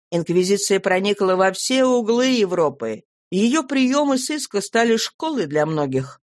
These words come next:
В Англии было возможно самое чудовищное посягательство на основные права её обитателей.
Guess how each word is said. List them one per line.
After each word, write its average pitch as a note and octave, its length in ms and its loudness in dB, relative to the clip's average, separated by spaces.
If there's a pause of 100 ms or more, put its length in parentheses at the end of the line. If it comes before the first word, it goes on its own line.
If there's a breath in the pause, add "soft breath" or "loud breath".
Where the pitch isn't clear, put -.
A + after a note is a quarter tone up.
(200)
В E3 160 -2
Англии F3 380 2
было F#3 260 0
возможно F#3+ 600 0
самое C4 600 0
чудовищное A3+ 720 0
посягательство G3 1040 -2
на F#3 160 2
основные G3+ 720 2
права F3 480 0
её G3 320 0
обитателей. C#3 840 -4